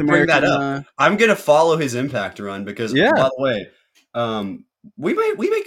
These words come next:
Speaker 1: cover Impact a little bit, probably not on, we may even come up with an Impact show. I, I, I might even do an hour. Screw it, maybe I'll do an hour on Impact every week, but, um,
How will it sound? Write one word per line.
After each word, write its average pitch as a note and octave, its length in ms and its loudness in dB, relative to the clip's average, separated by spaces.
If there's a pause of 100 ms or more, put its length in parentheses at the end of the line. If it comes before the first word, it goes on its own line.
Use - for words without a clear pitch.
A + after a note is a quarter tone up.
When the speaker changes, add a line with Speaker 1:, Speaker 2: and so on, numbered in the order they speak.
Speaker 1:
cover G3+ 260 0
Impact F3 320 -4
a G#2+ 60 -4
little G#2 300 -6
bit, E3 200 -4
probably D3 380 -4
not B2 240 -4
on, G#2 380 -6
we C3 100 -4
may A3 160 -2
even F3 160 -2
come B2 140 -4
up B2 80 -4
with A2 120 -2
an F#2 60 -4
Impact F#2+ 420 -4
show. E2+ 160 -4
I, G2 140 -4
I, D3+ 240 -2
I - 40 -6
might F#3 180 -2
even F3 120 -2
do A2 120 0
an G2 60 -2
hour. G2 220 -6 (600)
Screw - 300 -4
it, C#3 40 0
maybe E3 220 0
I'll F3+ 80 2
do E3+ 160 0
an D3 60 0
hour C#3+ 280 2
on B2 60 0
Impact C3 400 -4
every F2 200 -10
week, E2+ 300 -12
but, G2+ 240 -2 (460)
um, G#2+ 480 2